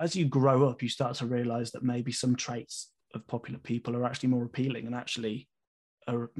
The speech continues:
you can maybe separate them from being cool and materialistic, kind of vacuous, superficial traits, if that makes sense to you. You know, like, being, having an optimistic outlook on life and having genuinely interesting stories to tell and being a genuinely interesting person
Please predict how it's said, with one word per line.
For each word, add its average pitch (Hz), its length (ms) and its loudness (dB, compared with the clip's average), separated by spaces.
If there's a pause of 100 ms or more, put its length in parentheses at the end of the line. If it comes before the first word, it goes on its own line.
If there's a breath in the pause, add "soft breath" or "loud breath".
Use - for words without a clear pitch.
(120)
you 143 160 -2
can 123 140 2
maybe 117 180 4
separate 120 520 -2
them 120 280 -4 (140)
from 120 440 0 (300)
being 120 200 0
cool 151 260 2
and 117 100 4
materialistic, 117 680 -2
kind 117 120 0
of 113 60 0
vacuous, - 760 -10
superficial - 920 0 (480 soft breath)
traits, 110 460 -6
if 113 140 -8
that 127 140 -2
makes 123 260 0
sense 139 320 0
to 95 120 -8
you. 92 100 -8
You 131 80 -2
know, 135 120 0
like, 110 260 -6 (180)
being, 156 220 4
having 165 300 4
an 143 40 8
optimistic 135 480 0
outlook 123 300 0
on 117 120 -2
life 107 280 -6
and 123 80 -8
having 127 220 2
genuinely 123 360 4
interesting 117 480 -2
stories 117 320 -6
to 139 80 -10
tell 135 160 -4
and 120 80 2
being 123 140 0
a 123 40 0
genuinely 120 460 -2
interesting 113 520 -2
person 123 500 -6